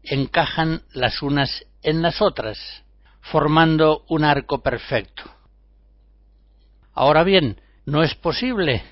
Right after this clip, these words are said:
cambiar de forma una dovela si no se cambian las otras que están junto a ella. Es posible hacer un arco nuevo en su conjunto,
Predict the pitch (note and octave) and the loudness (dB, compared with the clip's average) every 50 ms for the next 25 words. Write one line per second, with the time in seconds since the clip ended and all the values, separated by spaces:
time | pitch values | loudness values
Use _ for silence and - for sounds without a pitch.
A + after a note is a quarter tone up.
0 | - - _ - C#3 C3+ C3 C3 B2 D3 C#3+ D3 D3 D3+ - - F#3+ F3 E3+ E3 | -20 -20 _ -2 0 0 2 2 4 2 4 4 2 0 0 2 2 2 2 2
1 | D#3+ D#3 D3 B2+ - - - - D#3 D3+ D3 C3+ C3 A#2+ B2+ B2+ A#2 B2 A#2+ A#2+ | 2 2 2 0 -2 -6 -8 -4 0 0 2 2 2 0 -2 0 0 0 0 0
2 | C3+ F#3 G3+ - - _ _ _ _ _ _ _ - - - D#3 D3+ F#3 G3+ D3 | 0 0 0 -2 -6 _ _ _ _ _ _ _ -10 -4 -2 2 2 2 2 2
3 | C#3+ C#3+ - - F3+ F#3 F3 D#3 D#3+ D#3 D3+ D3 D#3 - - - - B2+ B2 A#2+ | 0 -2 0 0 2 2 2 4 4 4 4 2 0 -4 -8 -10 -4 -2 -2 -2
4 | - - D4+ D4 - - D3 C3+ A2+ - - - - - - - - C3 - - | 0 0 -2 -2 0 0 0 0 0 -2 -6 -12 -14 -16 -12 -8 -6 -6 -6 -4
5 | - C#3+ C3 C3 A2 - F3 F3+ F3+ F#3 - A3 A#3 C4 C4 A3 C3 G2+ G2 - | -2 -2 -2 -2 -2 -2 0 0 0 0 2 2 4 4 4 2 -2 -6 -10 -12
6 | - - - _ _ _ _ _ _ _ _ - - _ _ _ _ _ _ _ | -14 -18 -20 _ _ _ _ _ _ _ _ -20 -20 _ _ _ _ _ _ _
7 | _ _ _ _ _ - F3+ F3+ - - - F3+ - - B3+ B3+ A#3 G#3 F3+ D3+ | _ _ _ _ _ -2 0 0 0 0 -2 -2 0 0 0 0 2 2 2 2
8 | B2+ - E3+ D#3+ D#3 D#3 D3+ D3+ E3+ A#3 C4 B3+ A#3 F3 - - D3 B2+ G#2+ - | 2 0 0 2 2 2 4 4 4 4 4 2 -2 -8 -6 -4 -4 -4 -4 -4
9 | - - C3+ B2+ C3 C#3 C#3+ C3 A#2+ A2 G#2 G2+ F#2+ - - - C3+ B2 B2 - | -8 -8 -4 -2 0 2 2 2 0 0 -2 -6 -8 -12 -12 -8 -6 -6 -4 -4
10 | - A#2 - D#3+ D3 C#3 B2 - D3 C#3+ B2+ A#2 G2+ - G#2+ G2 | -6 -4 -2 -2 -2 -2 -2 -2 -2 -2 -2 -2 -4 -6 -10 -12